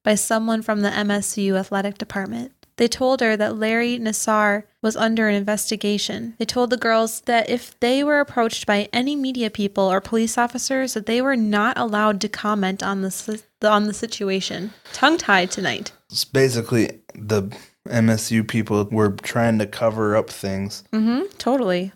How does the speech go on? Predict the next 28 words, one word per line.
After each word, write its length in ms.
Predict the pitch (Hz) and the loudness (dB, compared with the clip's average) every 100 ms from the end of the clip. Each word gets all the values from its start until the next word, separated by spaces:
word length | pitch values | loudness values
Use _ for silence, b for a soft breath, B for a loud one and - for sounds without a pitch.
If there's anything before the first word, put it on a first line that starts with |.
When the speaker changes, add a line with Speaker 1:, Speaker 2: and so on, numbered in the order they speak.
| - | -6
Speaker 2:
And 420 | 104 104 98 - _ _ | -2 0 -2 -6 _ _
it 160 | - - | -10 -4
seems 420 | - 101 92 104 | -2 0 -2 -2
really 200 | 101 123 | 0 0
suspicious. 840 | 123 151 - 196 - 143 139 - - _ _ _ | 0 -4 -2 0 0 -2 -4 -10 -18 _ _ _
Speaker 1:
But 120 | 233 226 | -4 0
Lindsay 340 | 254 285 311 | -2 -2 -4
began 340 | 269 240 233 226 | -2 -2 0 0
to 80 | |
realize 500 | 208 233 247 208 202 | -2 0 2 4 2
that 160 | 202 208 | 0 -2
the 120 | 208 | -2
abuse 400 | 208 214 233 247 | -2 0 -2 -2
that 120 | 226 208 | -4 -2
she 160 | 214 | 0
had 140 | 190 - | -2 0
suffered 520 | 220 240 185 180 196 B B B B 220 | 0 0 -2 -2 -4 B B B B -2
was 180 | 208 | 2
not 300 | 214 233 311 240 | 2 2 2 0
just 280 | 247 - | 0 0
a 60 | 196 | 0
recent 400 | 202 220 202 202 | 0 0 -2 -2
thing, 360 | 226 208 196 - _ _ - | -2 -2 -6 -12 _ _ 0
but 120 | 233 | 2
had 180 | 226 208 | 2 4
gone 280 | 208 214 208 | 4 4 4
back 340 | 208 202 - | 2 0 -2
decades. 720 | 202 220 - - 226 - - | -4 -2 -6 -6 -6 -6 -6